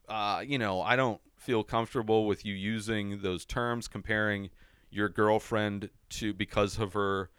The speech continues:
uh, penny pinching ways, because of her frugalness with money," that his, his attempt was to tell his brother that she's not a gold digger. She's actually the opposite. She's very frugal with money,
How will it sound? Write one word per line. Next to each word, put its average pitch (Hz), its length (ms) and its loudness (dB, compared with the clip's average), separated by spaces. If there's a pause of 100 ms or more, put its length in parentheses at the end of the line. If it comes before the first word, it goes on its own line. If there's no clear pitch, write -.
(360)
uh, 87 440 -2 (420)
penny 139 340 8
pinching 120 540 0
ways, 113 460 6
because 107 360 -4
of 101 80 -8
her 101 140 -2
frugalness 131 1000 0
with 110 160 -2
money," 113 300 0
that 98 200 0 (400)
his, 156 400 4
his 170 460 4 (460)
attempt 139 520 8
was 117 380 4
to 110 560 0 (460)
tell 151 300 6
his 123 120 2
brother 117 340 4
that 107 200 -4
she's 135 240 -6
not 113 160 -2
a 92 40 -2
gold 147 360 2
digger. 104 260 0
She's 123 240 -4
actually 104 420 -2
the 82 200 -6
opposite. 98 500 -4
She's 110 140 -12
very 117 240 2
frugal 160 760 0
with 98 160 -2
money, 90 380 -4